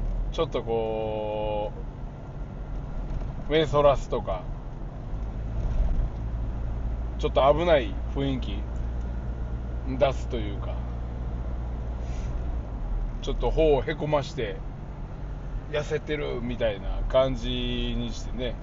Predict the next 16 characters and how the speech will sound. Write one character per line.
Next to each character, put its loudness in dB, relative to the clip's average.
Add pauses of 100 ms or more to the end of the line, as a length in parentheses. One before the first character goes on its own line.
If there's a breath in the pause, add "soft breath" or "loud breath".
(160)
あ 2
の 4 (1800)
ー、 -4
そ 0
し -2
た 2
ら 2
声 2
か 2
け 2
ら 4
れ 2
る 2
率 0
が -2
ね、 0